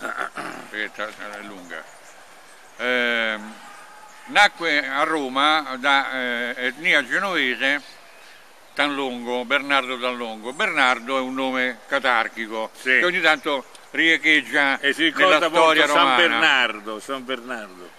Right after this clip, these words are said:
Speaker 1: Da?
Speaker 2: Da Chiaravalle.
Speaker 1: Chiaravalle, bravo, vai.
Speaker 2: <clears throat> Clairvaux.
Speaker 1: Sei preparato.
Speaker 2: Sì, dieci.
Speaker 1: <laughs> Clermont di Chiaravalle. Clermont-Ferrand.
Speaker 2: Eh,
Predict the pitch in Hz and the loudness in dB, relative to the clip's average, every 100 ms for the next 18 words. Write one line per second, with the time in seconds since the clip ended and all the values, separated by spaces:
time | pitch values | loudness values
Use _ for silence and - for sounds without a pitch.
0 | - - 156 208 208 - - 143 - 151 | -20 0 4 6 4 -4 0 0 4 4
1 | 147 147 135 113 110 156 147 127 107 95 | 6 6 4 2 2 4 6 4 2 0
2 | 101 104 101 92 104 98 170 170 - - | -4 -2 -2 -2 -8 -2 -2 0 -4 -8
3 | - - 175 202 175 175 262 240 196 214 | -14 0 6 6 6 6 6 6 4 2
4 | 170 147 98 202 107 - 196 - 320 - | 4 2 0 -4 -10 -2 -2 2 0 0
5 | - - 208 208 - 277 247 247 240 262 | -2 2 4 4 2 0 4 6 6 6
6 | 240 220 202 202 165 233 202 147 117 110 | 6 2 2 2 2 4 6 6 4 2
7 | 113 110 - - - - 202 208 240 254 | -2 -8 -8 -18 -20 -2 -2 2 2 2
8 | - - - - 160 120 95 95 95 - | 0 -12 -18 -2 0 0 -4 -8 -14 -4
9 | 139 185 | -4 -4